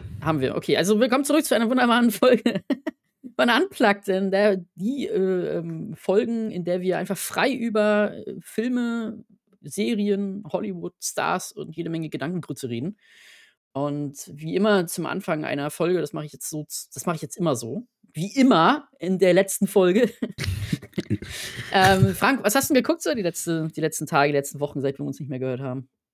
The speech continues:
Speaker 2: In der letzten Folge von
Speaker 1: <laughs> Recently on.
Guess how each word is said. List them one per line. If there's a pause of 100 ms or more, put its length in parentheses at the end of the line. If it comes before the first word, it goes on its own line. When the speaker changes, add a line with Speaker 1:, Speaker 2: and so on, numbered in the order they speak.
(160)
Speaker 2:
In
der
letzten
Folge
von (320)
Speaker 1:
<laughs>
Recently
on.